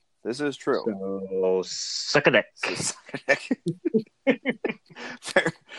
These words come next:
Speaker 1: That is a valid argument, Mike. <laughs> With an exclamation point.
Speaker 2: Uh-huh.
Speaker 1: All right. So, what are your, what are your thoughts on this movie, Mike? Uh, 'cause, uh, a lot of the stuff I kinda already did as we went through it.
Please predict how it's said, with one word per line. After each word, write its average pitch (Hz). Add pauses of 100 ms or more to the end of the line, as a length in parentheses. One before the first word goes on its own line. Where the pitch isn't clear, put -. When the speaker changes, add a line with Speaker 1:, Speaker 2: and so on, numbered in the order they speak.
(640)
Speaker 1:
That 139
is 151
a 151
valid 131
argument, 110
Mike. 107 (880)
<laughs> -
With 123
an 131
exclamation 117
point. - (680)
Speaker 2:
Uh-huh. 107 (480)
Speaker 1:
All 123
right. 117
So, 113
what 135
are 160
your, 139
what 170
are 160
your 170
thoughts 104
on 98
this 95
movie, 95
Mike? 92 (100)
Uh, 98 (100)
'cause, 151
uh, 120
a 190
lot 254
of 214
the 165
stuff 131
I 120
kinda 120
already 101
did 101
as 92
we 92
went 92
through 95
it. 76